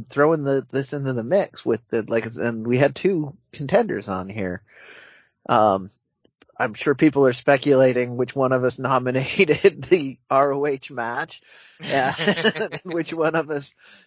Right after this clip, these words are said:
Speaker 1: nominated, uh, the, the Finn Balor match, uh, or the Kevin Cross match, but, uh, uh, you know, I don't,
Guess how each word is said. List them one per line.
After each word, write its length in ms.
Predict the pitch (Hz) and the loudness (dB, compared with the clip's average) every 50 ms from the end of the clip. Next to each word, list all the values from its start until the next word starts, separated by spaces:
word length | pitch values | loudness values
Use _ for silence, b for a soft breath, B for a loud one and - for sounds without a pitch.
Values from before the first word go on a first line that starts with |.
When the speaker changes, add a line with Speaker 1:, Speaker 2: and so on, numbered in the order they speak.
| b b | b b
Speaker 1:
nominated, 840 | 160 165 151 151 151 156 151 156 156 151 143 147 147 139 127 120 | 0 0 2 2 0 0 -2 0 0 0 0 0 0 0 0 2
uh, 320 | 143 139 135 135 135 135 131 | 2 4 4 6 4 4 4
the, 400 | 139 143 139 135 135 135 120 - | 2 2 2 2 2 0 -2 -4
the 440 | 120 139 139 139 135 131 123 113 - _ _ _ _ _ _ _ _ _ _ _ | -4 -2 0 2 2 2 0 -2 -4 _ _ _ _ _ _ _ _ _ _ _
Finn 220 | - 160 151 147 139 | -4 -4 -4 -2 0
Balor 420 | 147 170 202 196 160 139 127 123 | 2 2 4 4 4 2 0 -2
match, 640 | 117 113 113 113 107 107 120 139 139 - - - - | -4 -4 -6 -6 -4 -6 -6 -8 -10 -12 -14 -12 -6
uh, 440 | - 131 123 120 117 117 117 113 104 | -2 0 2 2 2 0 0 0 0
or 80 | 120 123 | -2 -2
the 180 | 117 120 117 | -2 -4 -4
Kevin 300 | 117 - 147 143 139 127 | -2 -2 -2 -2 -2 -4
Cross 400 | - - 165 180 180 175 139 - | -4 -2 0 2 2 0 -2 -6
match, 400 | 117 110 101 98 107 123 - - - | -8 -8 -6 -6 -8 -10 -12 -10 -6
but, 260 | 120 113 110 - - | -6 -6 -6 -4 -4
uh, 380 | 135 117 113 110 110 110 107 107 110 _ _ _ _ b b b b b b b b b b b b - | -2 -2 0 0 0 -2 -4 -6 -8 _ _ _ _ b b b b b b b b b b b b 2
uh, 380 | 123 131 123 120 117 107 110 87 | 4 6 6 8 6 6 4 2
you 120 | 117 131 | 0 -4
know, 480 | 117 107 113 - - - - - - - _ _ _ - | -8 -8 -10 -14 -14 -16 -18 -20 -20 -20 _ _ _ -12
I 160 | 120 123 120 | -8 -6 -6
don't, 180 | 117 - - | -6 -8 -12